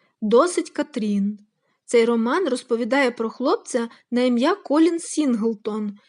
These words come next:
який мав дев'ятнадцять стосунків з дівчатами на ім'я Катарина.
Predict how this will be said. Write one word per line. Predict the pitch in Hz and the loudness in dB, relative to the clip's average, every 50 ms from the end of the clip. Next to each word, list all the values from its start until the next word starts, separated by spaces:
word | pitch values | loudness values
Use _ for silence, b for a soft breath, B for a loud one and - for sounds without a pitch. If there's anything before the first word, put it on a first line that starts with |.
| b b | b b
який | - 240 - - 302 302 | -8 -8 -2 0 2 2
мав | 294 311 311 285 214 | 2 2 0 0 0
дев'ятнадцять | 220 233 240 233 233 - 277 285 277 277 254 233 | 0 0 0 0 0 0 -2 -2 -2 -2 -6 -8
стосунків | - - - 233 214 - - - 311 403 427 - 262 233 | -8 -8 -6 -6 -6 -6 -6 -6 -4 -4 -2 -4 -4 -6
з | 208 | -6
дівчатами | 208 220 226 202 - - 262 269 359 359 - 269 240 226 220 214 b b b b b | -6 -6 -8 -6 -4 -4 -2 -2 -2 -2 -2 -4 -2 -2 -4 -6 b b b b b
на | 240 240 | -2 0
ім'я | 240 226 226 220 226 269 330 | 0 0 0 0 0 0 0
Катарина. | 330 - 311 - - 294 294 294 269 247 233 220 214 208 208 208 208 208 220 | 0 -2 -6 -2 0 0 0 2 2 2 2 0 0 -2 -6 -8 -10 -12 -14